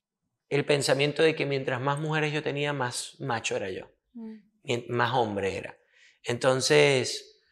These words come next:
Speaker 1: yo siempre fui muy promiscuo, toda mi, toda mi adolescencia y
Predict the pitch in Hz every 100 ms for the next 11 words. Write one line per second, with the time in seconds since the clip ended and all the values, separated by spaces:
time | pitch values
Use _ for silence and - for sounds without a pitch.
0 | _ - 123 131 156 147 - 151 143 143
1 | - 151 147 147 123 123 156 - 113 -
2 | 120 127 135 120 113 - _ - 120 127
3 | 135 113 113 104 107 123 127 127 139 120
4 | 110